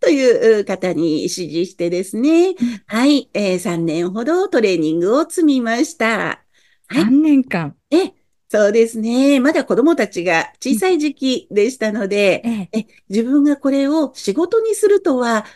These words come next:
Speaker 1: 考えてはいなかったんですけれども、
Speaker 2: うんうん。
Speaker 1: まずは自分のため、そして子供たちの心身の健康のために運動をしてみたいというふうに思ったのがきっかけだったんですね。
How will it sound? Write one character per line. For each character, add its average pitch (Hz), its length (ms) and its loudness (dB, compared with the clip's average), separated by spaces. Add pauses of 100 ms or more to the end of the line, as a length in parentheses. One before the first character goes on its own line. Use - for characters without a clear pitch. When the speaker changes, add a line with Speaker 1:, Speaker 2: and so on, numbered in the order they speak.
(140)
Speaker 1:
考 240 100 -2 (200)
え 453 40 -2
て 359 100 2
は 226 80 4
い 220 100 0
な 294 140 2
か 381 120 -2
っ - 80 -6
た 220 120 0
ん 214 80 -4
で 214 160 2
す - 80 -10
け 214 120 -2
れ 208 120 0
ど 175 100 -2
も、 294 180 2
Speaker 2:
う - 20 -2
ん 320 40 -4
う - 20 -4
ん。 254 220 -2
Speaker 1:
ま 277 140 2
ず - 200 -10
は 370 100 -2
自 196 200 -2
分 180 280 0
の 170 100 -2
た 165 160 -4
め、 143 320 -4
そ 269 160 -4
し 277 100 -8
て 381 260 -4 (260)
子 220 100 -4
供 262 240 2
た 381 160 -6
ち 285 160 -10
の 254 160 -4
心 254 360 -4
身 214 120 -6
の 208 160 -6
健 247 200 -2
康 359 320 -4
の 359 300 0
た 196 200 -4
め 311 200 0
に 320 320 2 (300)
運 196 240 0
動 165 380 -4
を 156 80 -4
し - 80 -10
て 226 160 -4
み 262 140 -4
た 311 160 -2
い 453 220 -6
と 269 80 -2
い 285 120 2
う 285 80 0
ふ 262 140 -2
う 240 60 -2
に 240 220 -4 (220)
思 208 220 0
っ 196 80 -4
た 175 140 -8
の 202 140 -6
が 403 160 -4
き 285 120 -4
っ - 80 -8
か 214 120 -4
け 185 140 -2
だ 175 80 -2
っ 175 100 -8
た - 80 -16
ん - 120 -18
で - 120 -18
す - 160 -12
ね。 320 680 0